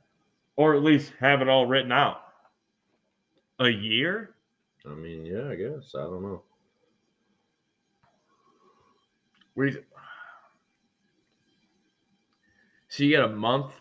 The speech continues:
Speaker 1: per song? I think I can come up with a song a month if someone's writing my hooks.
Speaker 2: Yeah.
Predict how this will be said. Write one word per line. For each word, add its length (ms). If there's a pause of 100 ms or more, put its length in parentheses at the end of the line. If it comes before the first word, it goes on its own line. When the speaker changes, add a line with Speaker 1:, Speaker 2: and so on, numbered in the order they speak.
Speaker 1:
per 240
song? 540 (3500)
I 120
think 200
I 100
can 120
come 260
up 120
with 140
a 60
song 360
a 60
month 380 (1500)
if 140
someone's 340
writing 280
my 120
hooks. 560 (500)
Speaker 2:
Yeah. 220